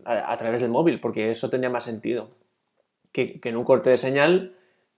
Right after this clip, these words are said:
eh, se pierda la imagen y eso se queda reflejado en la grabación. Porque si no, no tiene mucho sentido que se grabe pixelado porque el dron graba directamente a la,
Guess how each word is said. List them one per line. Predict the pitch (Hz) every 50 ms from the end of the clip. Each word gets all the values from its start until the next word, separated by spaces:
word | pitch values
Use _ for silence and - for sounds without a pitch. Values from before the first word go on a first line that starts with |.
| _ -
eh, | 113 110 110 110 110 104
se | - - - 117 110 107
pierda | - - 123 117 120 117
la | 120 120
imagen | 120 127 123 - - 143 151 165 160 - -
y | 143 127 123
eso | 120 - 127 117
se | - 127 127 120 -
queda | 131 123 120
reflejado | 117 117 - 117 - 123 127
en |
la | 135 131
grabación. | 131 123 113 107 - 127 120 113 110 - _ _ _ _ _ _ _
Porque | - 139 131 113 - 139 127 120
si | - - 131
no, | 127 131 135 143 - - -
no | 147 143 143
tiene | 131 156 156
mucho | 156 151 139 139
sentido | 135 147 135 131 147 143 139
que | 123 120
se | 113 117 113 110 107 110 104 -
grabe | 104 104 101 110 110 113 117 117
pixelado | 123 120 - - 127 120 127 131
porque | 127 123 117 113 117 113 107 -
el | - 117 117 113 113 110
dron | 113 120 120 123 131 131
graba | 127 127 127 123 127
directamente | 127 123 120 110 120 117 117 117 117 113 - 131 147 - - _ _
a | - 120 113 107
la, | 107 104 104 104 104 107 107 - - - - - -